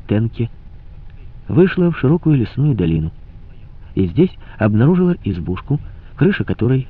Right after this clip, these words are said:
засыпанная землёй, обросла травою. Оперативник вынул наган и дал предупреждающий выстрел.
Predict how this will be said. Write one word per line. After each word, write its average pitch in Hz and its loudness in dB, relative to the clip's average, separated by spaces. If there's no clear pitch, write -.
засыпанная 85 -2
землёй, 87 2
обросла 90 0
травою. 71 -4
Оперативник 127 2
вынул 113 4
наган 98 2
и 98 4
дал 139 6
предупреждающий 107 2
выстрел. 80 -2